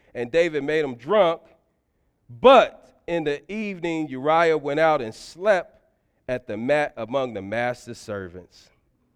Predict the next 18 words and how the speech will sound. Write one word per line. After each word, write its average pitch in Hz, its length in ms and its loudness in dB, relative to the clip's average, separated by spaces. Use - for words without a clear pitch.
He 113 160 -10
did 101 160 -10
not 117 300 -8
go 110 160 -10
home. 92 460 -14
He 127 100 -12
did 107 140 -12
not 117 240 -6
go 110 120 -10
home. 110 220 -12
He 143 60 -14
called 160 360 -2
the 165 60 -6
brother 160 360 -2
and 120 140 -6
asked 160 460 -2
him, 170 240 -6
"Hey, 143 300 -6